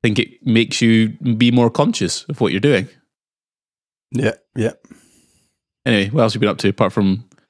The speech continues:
Speaker 1: showing everyone how great you are and basically telling
Speaker 2: Um,
Speaker 1: people on the internet that they shouldn't raise money because they're not running five Ks?
Speaker 2: <laughs> Did a, a really satisfying clear out last weekend of all the kids' bedrooms and the playroom, and yeah, just got rid of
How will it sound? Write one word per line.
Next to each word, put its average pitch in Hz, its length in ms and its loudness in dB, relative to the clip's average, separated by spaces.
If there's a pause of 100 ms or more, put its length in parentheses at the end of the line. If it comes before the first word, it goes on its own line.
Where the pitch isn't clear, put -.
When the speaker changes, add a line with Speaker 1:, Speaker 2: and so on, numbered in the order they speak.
Speaker 1:
showing 107 260 2
everyone 101 260 2
how 101 100 2
great 104 220 0
you 101 140 4
are 101 180 4
and 95 240 0 (520)
basically 131 340 2
telling 104 160 2
Speaker 2:
Um, 92 60 -2
Speaker 1:
people 104 220 0
on 98 80 2
the - 20 2
internet 95 340 2
that 95 140 0
they 101 120 2
shouldn't 98 320 -2
raise 98 140 2
money 98 240 2
because 101 240 -2
they're 95 240 2 (200)
not - 180 0
running 98 160 2
five 98 240 0
Ks? 104 260 0 (340)
Speaker 2:
<laughs> - 320 -20
Did 131 220 4
a, 110 480 4
a 113 140 0
really 110 160 6
satisfying 107 540 -2
clear 113 280 2
out 107 140 0
last 107 180 0
weekend 107 480 0 (220)
of 98 260 0
all 107 200 2
the 101 120 2
kids' 98 260 0
bedrooms 98 480 2
and - 140 -4
the 101 60 0
playroom, 101 500 2 (380)
and 98 640 0 (460)
yeah, 104 160 4
just - 180 -2
got 120 100 0
rid 101 180 4
of 92 240 0